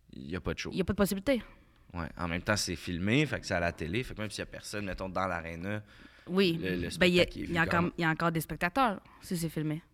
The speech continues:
Speaker 1: Ouais. Fait que tantôt, quand tu me disais, ah, le, le public, euh, c'est pas vrai pour les arénas de région, mais c'est vrai pour le sport
Speaker 2: Les vraies
Speaker 1: professionnel.
Speaker 2: affaires, oui.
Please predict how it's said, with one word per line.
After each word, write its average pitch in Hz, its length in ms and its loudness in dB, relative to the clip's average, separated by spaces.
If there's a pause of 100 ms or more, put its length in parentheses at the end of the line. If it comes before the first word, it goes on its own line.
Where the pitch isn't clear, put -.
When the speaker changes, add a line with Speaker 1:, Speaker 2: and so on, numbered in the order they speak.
(360)
Speaker 1:
Ouais. 85 200 -6 (640)
Fait 104 120 -2
que - 60 -4
tantôt, 110 200 4
quand 123 140 4
tu 92 100 -6
me 101 60 0
disais, 104 160 2
ah, 151 300 -2
le, 123 180 -8 (640)
le 98 100 -6
public, 127 640 0
euh, 101 400 -6 (440)
c'est - 180 -8
pas 110 120 6
vrai 117 200 4
pour 123 160 -2
les 98 200 2
arénas 98 640 2
de 90 220 -2
région, 82 500 -2
mais 90 140 -4
c'est 85 200 -2
vrai 85 220 -4
pour 87 460 -6 (640)
le 80 100 -2
sport - 200 -2
Speaker 2:
Les 190 120 2
vraies 185 180 4
Speaker 1:
professionnel. 165 160 0 (180)
Speaker 2:
affaires, 170 100 -8
oui. 185 180 -4